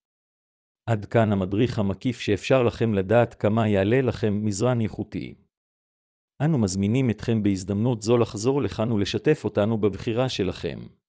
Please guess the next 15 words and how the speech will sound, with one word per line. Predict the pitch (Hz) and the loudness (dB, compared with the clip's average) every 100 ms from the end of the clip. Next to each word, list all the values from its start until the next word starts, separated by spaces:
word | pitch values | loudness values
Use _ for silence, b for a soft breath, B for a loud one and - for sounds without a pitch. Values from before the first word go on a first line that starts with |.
| _ _ _ _ _ _ _ _ | _ _ _ _ _ _ _ _
אם | 135 160 | 0 2
בחרתם | 110 - 120 117 95 | 2 2 2 2 -2
בזכותנו | 98 92 - 101 131 127 | -2 -4 -6 0 0 2
מזרן | 104 92 110 120 | 2 2 0 0
חדש, | - 107 95 85 80 - - _ _ _ | -2 -2 0 -2 -4 -14 -18 _ _ _
אתם | 104 135 | -2 0
מוזמנים | 110 98 95 104 143 139 | 2 0 0 0 0 -2
לכתוב | 107 - 139 | -4 2 2
לתיבת | 123 107 101 92 135 | 4 2 -2 0 2
ההודעות | 120 101 101 117 151 | 4 2 2 2 0
שלנו | - 104 98 104 120 | 2 0 0 0 -2
את | 120 | -2
שם | 123 110 | -2 -2
הדגם | 104 135 135 127 | 0 0 0 -4
והמחיר. | 110 104 101 - 92 60 | 0 0 0 -4 -10 -10